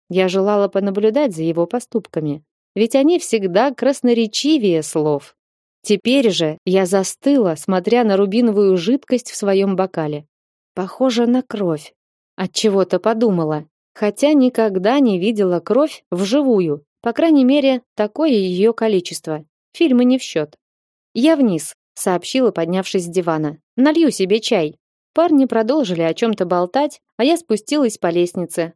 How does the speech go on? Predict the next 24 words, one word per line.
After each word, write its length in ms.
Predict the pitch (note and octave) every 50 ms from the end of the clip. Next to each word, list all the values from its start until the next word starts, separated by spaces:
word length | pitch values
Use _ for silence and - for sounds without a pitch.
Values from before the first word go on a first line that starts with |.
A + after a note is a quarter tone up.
| _ _ _
осматривая 760 | - F3 F3 - G3 G3 A3 A#3 - - F#3+ E3 E3 E3 D#3+ D#3
пустые 480 | - E3 E3 - - - F3+ F3+ F3+ F3
стены. 540 | - - - - D#3 D3+ D3 C#3+ C#3 D#3 - _ _ _ _ _ -
Мартин 460 | F#3 G3 G3+ G#3 G3+ - F#3+ F3 E3+
занимал 420 | F3+ F3+ F3 F3 F#3 G3 G3+ G3
такой 380 | F#3 F#3+ F#3+ F#3+ - G#3 G3 E3+
огромный 500 | D#3 D#3+ E3+ F3+ F#3+ F#3 F3+ E3+ D#3+ D#3
дом, 280 | E3 F3+ G#3 A3 A3 G#3+ _ _ _
а 100 | - G#3+
в 60 | G#3
действительности 760 | G#3 A#3+ A#3 - C#4+ D4+ D4+ - C4+ B3+ A#3+ A#3 - - A3+
пользовался 760 | A3 - B3 C#4 C#4+ B3+ A3 A#3+ A#3 A#3 A3 - - A3 G#3 G#3+ -
от 180 | G3 G3+ G3 -
силы 420 | - - - D4 D#4+ D4+ C4+ C4
двумя-тремя 840 | A3 G3 F#3+ G3 G3 G3 G#3+ C4+ D4 C#4 A#3+ G#3+ G#3 F#3+ F#3 F#3+ F#3+
комнатами. 680 | F#3 - E3 D#3 D#3 D#3 D3 D3 - D3 D3 C#3+ D3 - _ _ _ _ _ _
Пройдя 300 | - F#3 F#3 F3 F3+ E3+
на 140 | E3 F3 F3+
кухню, 480 | - D#4+ D#4+ - - A3 F#3 E3+ E3 -
я 140 | F#3+ G#3
наступила 460 | A3 A3+ - - C4+ B3 D#4+ D#4+ D#4 C#4
на 120 | B3+ A#3+
какую-то 440 | - A3+ A3 - C#4 C4+ - C#4+ D4+
обертку, 640 | D#4 D4+ F4 D4 A3 - - - - D#3+ D3+ D3+